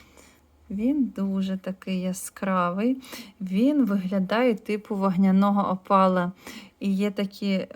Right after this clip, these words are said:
промінці: от бачите, ну їх це в ось цій сережці.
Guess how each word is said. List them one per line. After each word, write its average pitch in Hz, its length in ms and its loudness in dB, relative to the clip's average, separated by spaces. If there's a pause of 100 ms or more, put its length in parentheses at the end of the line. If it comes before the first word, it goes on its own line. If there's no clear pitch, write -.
промінці: 196 560 0
от 262 80 2
бачите, 220 520 -2
ну 214 160 -2
їх 214 280 -4 (180)
це 208 240 -8
в 196 320 -6
ось 208 100 -6
цій - 260 -10
сережці. 175 800 -8